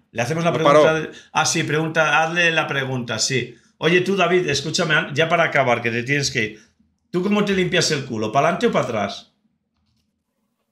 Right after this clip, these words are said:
Speaker 2: Pa' atrás, ¿no? Pa'
Speaker 1: Hostia,
Speaker 2: atrás,
Speaker 1: tío,
Speaker 2: creo.
Speaker 1: o sea, yo soy un anormal, ¿no? Yo,
Speaker 2: Yo
Speaker 1: yo tengo que ir al
Speaker 2: también, sí.
Speaker 1: psicólogo. Es que a mí me lo descubrió Rotocho. Yo pensé que todo el mundo se limpiaba pa'lante.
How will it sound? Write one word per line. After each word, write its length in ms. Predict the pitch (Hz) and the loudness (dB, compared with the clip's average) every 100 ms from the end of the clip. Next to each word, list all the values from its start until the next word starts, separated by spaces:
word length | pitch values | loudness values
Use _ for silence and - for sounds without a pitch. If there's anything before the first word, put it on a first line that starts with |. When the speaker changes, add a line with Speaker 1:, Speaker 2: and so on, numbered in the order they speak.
| _ _ _ | _ _ _
Speaker 2:
Pa' 100 | - | -16
atrás, 400 | 90 90 92 85 | -14 -10 -8 -8
¿no? 500 | 92 98 131 254 - _ _ _ _ _ | -8 -4 -4 -4 -10 _ _ _ _ _
Pa' 100 | 87 | -12
Speaker 1:
Hostia, 200 | - 92 | -8 -6
Speaker 2:
atrás, 200 | - 117 | -6 -6
Speaker 1:
tío, 180 | 120 117 | -4 -2
Speaker 2:
creo. 140 | 131 | 0
Speaker 1:
o 80 | 208 | -2
sea, 180 | - 98 | -4 -4
yo 140 | 113 | -2
soy 180 | 120 165 | -2 -2
un 140 | 185 131 | -2 -4
anormal, 640 | 101 85 80 117 127 82 | -6 -8 -6 -4 -4 -6
¿no? 300 | 110 185 - _ _ _ _ _ _ _ _ _ _ | -10 -12 -16 _ _ _ _ _ _ _ _ _ _
Yo, 420 | - 113 135 - - _ | -8 -6 -6 -8 -18 _
Speaker 2:
Yo 140 | 87 | -6
Speaker 1:
yo 140 | 101 123 | -2 0
tengo 240 | 165 202 | 2 2
que 60 | 190 | 2
ir 60 | 139 | 2
al 60 | |
Speaker 2:
también, 180 | 104 92 | 0 -2
sí. 20 | |
Speaker 1:
psicólogo. 420 | 107 156 170 113 | -2 0 0 0
Es 160 | 113 120 | -2 -2
que 440 | 196 208 208 - 127 | 0 -2 -4 -10 -4
a 120 | 123 | -2
mí 120 | 151 | 0
me 100 | 208 | 0
lo 120 | 226 | 2
descubrió 420 | 180 - 143 139 190 | 0 -2 -2 0 0
Rotocho. 400 | 202 156 135 180 | 0 -2 -2 -2
Yo 120 | 170 | 0
pensé 180 | 196 - | -2 -4
que 60 | |
todo 160 | 170 156 | -2 -2
el 60 | |
mundo 200 | 160 247 | -2 -4
se 100 | 202 | -4
limpiaba 340 | 151 127 147 170 | -4 -4 -2 -2
pa'lante. 600 | 123 127 165 - - | 0 -2 -4 -8 -14